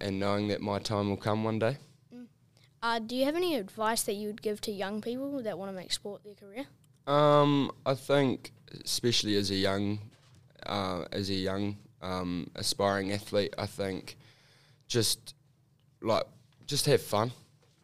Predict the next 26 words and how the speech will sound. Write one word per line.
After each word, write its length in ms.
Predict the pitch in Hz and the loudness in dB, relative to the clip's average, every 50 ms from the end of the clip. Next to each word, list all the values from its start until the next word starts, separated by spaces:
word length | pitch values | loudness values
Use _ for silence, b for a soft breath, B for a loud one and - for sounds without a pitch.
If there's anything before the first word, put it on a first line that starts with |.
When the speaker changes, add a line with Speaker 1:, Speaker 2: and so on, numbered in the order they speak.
| _ _ - | _ _ -6
Speaker 1:
Um, 580 | - 98 98 95 95 95 95 95 95 90 73 - - | -4 -2 0 2 2 2 0 0 -2 -4 -6 -8 -12
there's 260 | - 110 113 104 107 | -8 -6 -4 -2 0
a 40 | 110 | 4
lot 180 | 107 107 107 104 | 6 6 6 6
of 120 | 101 - | 4 -2
pressure 420 | - 120 107 104 - - 107 110 110 | 0 0 2 2 2 2 4 4 6
on 400 | 104 101 101 98 98 101 - - - | 6 6 4 2 0 -2 -4 -6 -4
out 240 | - 110 98 - - | -2 -2 -2 -2 -2
there 320 | 87 104 104 101 98 104 101 b b b b b b b b b | 0 0 2 2 2 0 -2 b b b b b b b b b
of, 360 | - 101 104 101 87 - - - - - | 2 2 2 2 2 -4 -12 -14 -6 0
"Oh, 200 | - 101 98 92 | 2 4 4 4
you 120 | 92 92 | 4 2
need 200 | 95 98 95 90 | 2 0 0 0
to 80 | - 92 | -2 -4
do 160 | 101 98 95 | -2 -4 -2
the, 340 | 85 95 98 98 95 - - - - | -2 0 0 0 0 -2 -4 -8 -6
this, 240 | 98 98 95 - | -6 -4 -4 -2
you 60 | - 98 | -2 -2
need 180 | 101 95 90 - | -4 -4 -4 -6
to 80 | 92 | -6
do 140 | 92 95 95 | -4 -4 -4
that," 280 | 87 98 98 95 - - | -2 0 -2 -2 -2 -2
but 160 | 104 - - | -4 -4 -4
you're 260 | - 98 104 110 123 | -2 0 2 4 4
only 200 | 127 127 110 95 | 4 2 2 0
young. 320 | 90 90 92 95 101 110 | -2 -2 -2 -2 -4 -6